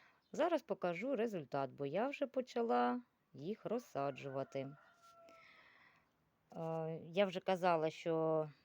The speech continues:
е, рівно місяць тому я їх ставила на вкорінення. І ось такі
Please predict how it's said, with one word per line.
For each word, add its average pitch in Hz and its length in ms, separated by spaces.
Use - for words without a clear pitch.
е, 156 360
рівно 170 280
місяць 185 400
тому 156 340
я 220 120
їх 254 120
ставила 269 400
на 269 120
вкорінення. 247 800
І 330 300
ось 294 260
такі 175 680